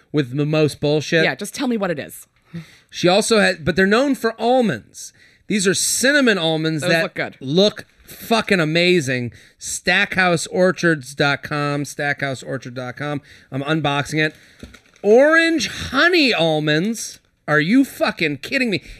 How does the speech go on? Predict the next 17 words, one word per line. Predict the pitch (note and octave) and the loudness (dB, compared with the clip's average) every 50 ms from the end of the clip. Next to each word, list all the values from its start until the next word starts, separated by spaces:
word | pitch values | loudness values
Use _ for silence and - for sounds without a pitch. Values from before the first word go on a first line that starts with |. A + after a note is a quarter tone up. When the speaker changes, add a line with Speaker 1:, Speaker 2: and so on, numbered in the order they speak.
| - - | -6 -2
Speaker 1:
And | E3+ G3 | 0 2
Speaker 2:
Those | A3+ | 4
look | D4+ F4 | 6 6
Speaker 1:
these | F#4 C4+ A#3 | 6 6 4
are | |
Speaker 2:
great. | F#3+ F3 E3+ B2 - _ - | 2 2 0 -4 -8 _ 2
Speaker 1:
big | B3 E4+ F#4+ F4 D4 G#3 D3+ C3 | 2 4 4 2 0 -2 -2 -2
bags | - C4+ C#4 D4 C#4+ C4+ A3+ F#3 D3+ E3+ | 0 2 2 2 2 0 0 -2 -2 0
of | F3 | 0
Speaker 2:
Yeah, | F#3 F#3 E3 B3 | 2 2 2 4
Speaker 1:
almonds. | D4+ D#4+ C4 G#3 C#3+ G#2+ | 4 4 2 2 0 0
Speaker 2:
they're | G3+ F#3 | -2 -2
heavy. | F3 - G#3 A#3+ C#4 F3+ C#3+ - - _ _ _ _ _ - - - - | -2 -2 -2 -4 -4 -4 -8 -12 -14 _ _ _ _ _ -16 -16 -14 -6
Speaker 1:
Heavy, | - A3+ B3+ C#4+ D4 B3+ C#4 C#4+ C#4 C#4 | -2 2 4 4 4 4 4 4 4 4
substantial | B3 - - - G#3+ E3 C3 - - - - G#3+ G#3+ A#3 B3+ B3 - - G#3 G3+ F3+ | 2 0 0 -2 -2 -2 -4 -8 -8 -6 -2 0 0 2 2 0 0 0 0 0 0
bags. | D3 C#3 F#3 G#3 C4 C#4 G#3+ D3 G#2 F2 D2+ - - - - - - - - _ _ - - _ _ _ _ _ - - - | 0 0 0 2 2 2 2 0 -2 -6 -12 -16 -20 -20 -20 -20 -20 -20 -20 _ _ -20 -20 _ _ _ _ _ -18 -8 -2
Um, | - F3 F3 F3 F3 E3+ E3+ E3+ E3+ E3+ E3+ E3+ E3+ | 0 0 2 2 2 2 2 2 0 0 -2 -2 -6